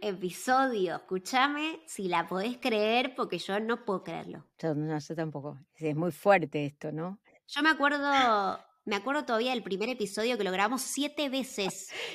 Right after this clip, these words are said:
Speaker 2: Y te
Speaker 1: Yo,
Speaker 2: frustraste
Speaker 1: yo a un
Speaker 2: mu-,
Speaker 1: punto me,
Speaker 2: mucho te frus-
Speaker 1: yo me frustré mal. O sea, yo, yo estaba tipo, "Bueno, listo, abandonamos el proyecto, ni idea, no sé,
Speaker 2: Esta-,
Speaker 1: chau".
Speaker 2: estamos acá por mi perseverancia y porque yo dije, "Vamos a ir de nuevo", ¿no?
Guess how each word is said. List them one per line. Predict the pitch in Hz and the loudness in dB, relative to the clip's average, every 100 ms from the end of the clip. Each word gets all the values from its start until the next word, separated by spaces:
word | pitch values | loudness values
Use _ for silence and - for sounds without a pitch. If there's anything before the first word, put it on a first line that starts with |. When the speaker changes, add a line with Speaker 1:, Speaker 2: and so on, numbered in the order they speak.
| - | -6
Speaker 2:
Y | 202 | -4
te | 165 190 | 0 0
Speaker 1:
Yo, | |
Speaker 2:
frustraste | 170 190 - 208 208 - - | 0 -2 4 8 8 8 2
Speaker 1:
yo | 339 | 6
a | |
un | 381 | 6
Speaker 2:
mu-, | 311 | 6
Speaker 1:
punto | 302 311 349 | 2 4 4
me, | 247 196 - | 4 0 -4
Speaker 2:
mucho | 196 180 170 | -2 0 -2
te | 156 147 | -4 -6
frus- | 170 156 - - | -8 -12 -12 -4
Speaker 1:
yo | 262 | 2
me | 320 | 2
frustré | 311 220 - 254 | 2 -2 -2 -2
mal. | 247 226 208 175 - | 2 2 2 -2 -8
O | |
sea, | 180 190 | -2 -2
yo, | 190 214 240 247 | 0 -2 0 -2
yo | - | -2
estaba | 226 247 | 2 2
tipo, | - 185 | 2 0
"Bueno, | 214 214 | 0 0
listo, | 220 - | -2 -2
abandonamos | 175 170 190 226 214 | -2 -2 -2 -4 -6
el | |
proyecto, | 185 185 240 240 202 185 | -8 -6 -4 -4 -2 0
ni | 202 | 0
idea, | 226 233 214 | 0 2 0
no | 185 | 0
sé, | 180 226 220 214 | -4 -2 2 2
Speaker 2:
Esta-, | 208 - | -2 -6
Speaker 1:
chau". | - 202 196 | 0 4 6
Speaker 2:
estamos | 202 202 202 | 6 4 2
acá | 190 180 | 4 4
por | 170 156 | 4 2
mi | 160 | 2
perseverancia | 147 143 165 151 165 165 185 | 0 -2 0 2 2 2 0
y | |
porque | 175 147 | 0 -2
yo | 135 | -2
dije, | 147 147 - | -4 -4 -6
"Vamos | 147 240 160 180 185 | -6 -2 2 2 2
a | 214 | 0
ir | 185 | 2
de | 156 | 0
nuevo", | 123 101 95 95 - - | -2 -8 -12 -14 -12 -4
¿no? | 185 262 | 0 0